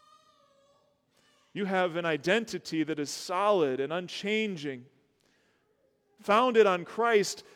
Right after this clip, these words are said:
derived from Christ. You are, in God's sight, dead to sin and alive to Him in Christ Jesus. And so, when the sinful nature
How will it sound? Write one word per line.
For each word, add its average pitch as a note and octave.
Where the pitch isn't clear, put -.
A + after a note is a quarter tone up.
derived A3
from C4
Christ. G3
You A3
are, F3
in B3+
God's A3
sight, D3+
dead F#3
to G3+
sin F#2+
and G#2+
alive C3
to C3+
Him A2+
in G#2
Christ -
Jesus. -
And G#3
so, A#3
when C4
the A#3+
sinful G3+
nature F3